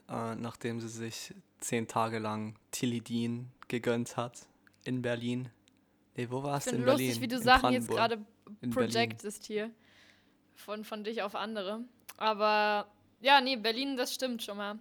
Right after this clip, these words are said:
Speaker 2: Und viel interessanter aber noch, als dass ich in Berlin war, war, dass ich in Brandenburg gewesen bin. Da würd ich gern noch mal, äh, aufgreifen, was du grad meintest mit, äh, Weiber, Sexismus, Rassismus, dies, <laughs> das.
Speaker 1: Geil.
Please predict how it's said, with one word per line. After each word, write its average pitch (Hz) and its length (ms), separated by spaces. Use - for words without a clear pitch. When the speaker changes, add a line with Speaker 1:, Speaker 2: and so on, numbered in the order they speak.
Speaker 2:
Und 240 200
viel 302 180
interessanter 269 540
aber 220 180
noch, 220 140
als 214 220
dass 226 140
ich 220 140
in 220 80
Berlin 214 360
war, 196 180
war, 196 100
dass 202 220
ich - 100
in 196 240
Brandenburg 190 640
gewesen 165 380
bin. 165 240
Da 202 140
würd 214 120
ich - 200
gern 233 160
noch 226 140
mal, 214 280
äh, 208 560
aufgreifen, 220 720
was 208 220
du 220 80
grad 196 180
meintest 226 540
mit, 214 340
äh, 190 260
Weiber, 240 680
Sexismus, 214 680
Rassismus, 247 720
dies, 240 220
<laughs> - 0
das. 311 640
Speaker 1:
Geil. - 420